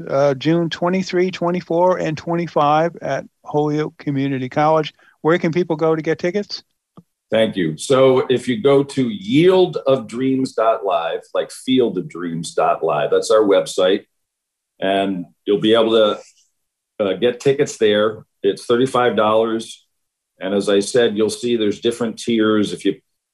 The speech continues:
Speaker 2: buy a ticket price for two, three, or four times, we'll donate a hundred percent of that money there. Students are free. And why come out? Well, maybe you haven't been to anything. It's been covid.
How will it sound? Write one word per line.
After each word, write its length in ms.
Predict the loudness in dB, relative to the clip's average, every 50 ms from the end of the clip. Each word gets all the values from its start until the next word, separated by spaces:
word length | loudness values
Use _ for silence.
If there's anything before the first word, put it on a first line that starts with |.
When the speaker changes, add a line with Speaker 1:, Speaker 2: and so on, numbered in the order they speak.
| _ _ 0
Speaker 2:
buy 360 | 2 4 4 4 4 2 2 -2
a 140 | -4 -4
ticket 340 | -2 -2 -2 -2 -2 -2 -4
price 320 | 0 0 2 2 2 0 -2
for 120 | -4 -8
two, 260 | -8 -6 -6 -6 -6
three, 200 | -4 -2 0 0
or 60 | 0
four 280 | 2 2 2 2 2 2
times, 480 | 2 2 2 2 2 2 0 -2 -6 -4
we'll 120 | -4 -4 0
donate 360 | 2 2 2 2 0 0 0
a 80 | -2 -2
hundred 220 | -2 -2 -4 -4
percent 360 | -6 -8 -10 -6 -4 -2 0
of 60 | 2 2
that 200 | 2 2 2 -2
money 240 | -4 -4 -4 -2 0
there. 340 | 4 4 4 4 4 2 0 -4 _ _ _ _ _ _ _ _ _ _ _ _ _
Students 580 | -16 -14 -10 -2 2 4 4 4 4 2 0 0
are 100 | 0 0
free. 580 | -2 -4 -2 0 2 2 2 2 0 -2 -6 _ _ _ _ _ _ _ _ _ _ _ _ _ _ _ _ _ -6
And 300 | -4 -4 -4 -4 -6 -10 _ _ _ _ _ -2
why 260 | 0 2 2 2 2
come 200 | 0 0 0 2
out? 300 | 2 2 0 0 -4 _ _ _ _ _ _ _ _ _ _ _ _ _ _ _ _ _ 0
Well, 400 | 2 2 2 2 2 0 -2 -4
maybe 280 | 0 2 2 2 2 2
you 80 | 2 2
haven't 240 | 2 0 -2 -8
been 200 | -8 -8 -8 -6
to 120 | -4 -4 -4
anything. 420 | -4 -4 -6 -6 -6 -8 -8 -8
It's 160 | -10 -10 -6
been 160 | -4 -4 -2 0
covid. 480 | 4 4 4 4 4 2 0 0 -2